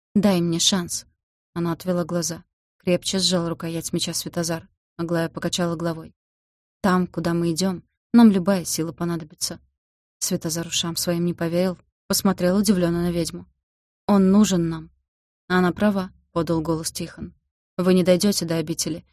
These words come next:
и жреца своего не спасете». Все устремили взоры на Игната. «Кони у вас резвые, да только не нагнать китара без меня. Они порталом ушли, в хладе уж». «Летать, в отличие от некоторых, не умеем»,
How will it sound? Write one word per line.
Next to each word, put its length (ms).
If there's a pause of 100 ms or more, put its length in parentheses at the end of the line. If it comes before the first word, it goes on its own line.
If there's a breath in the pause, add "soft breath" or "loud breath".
(140)
и 100
жреца 400
своего 320
не 100
спасете». 600 (520)
Все 200
устремили 460
взоры 300
на 120
Игната. 420 (500)
«Кони 240
у 60
вас 220
резвые, 440 (100)
да 140
только 320
не 80
нагнать 380
китара 360
без 200
меня. 280 (360)
Они 220
порталом 540
ушли, 320 (140)
в 60
хладе 360
уж». 260 (600)
«Летать, 460
в 40
отличие 440
от 120
некоторых, 460
не 100
умеем», 400